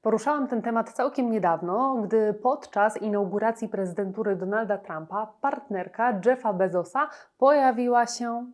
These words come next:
w staniku. Pieniądze nie sprawiają, że stajemy się osobami dobrze wychowanymi i, jak zwykle, Oscarowa gala jest tego doskonałym dowodem.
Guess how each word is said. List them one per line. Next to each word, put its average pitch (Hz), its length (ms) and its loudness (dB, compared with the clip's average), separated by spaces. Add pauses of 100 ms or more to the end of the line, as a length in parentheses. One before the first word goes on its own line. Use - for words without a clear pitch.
w - 60 -20
staniku. 220 680 -2 (800)
Pieniądze 233 880 2
nie 214 140 0
sprawiają, 208 640 -2
że 190 100 -2
stajemy 196 360 -4
się 196 220 -4
osobami 190 520 -2
dobrze 202 340 0
wychowanymi 190 880 -2
i, 226 380 -4
jak 202 360 2
zwykle, 175 480 -4 (220)
Oscarowa 196 480 -2
gala 180 880 4 (360)
jest 196 300 -8
tego 185 440 -2
doskonałym 180 640 -4
dowodem. 156 500 -8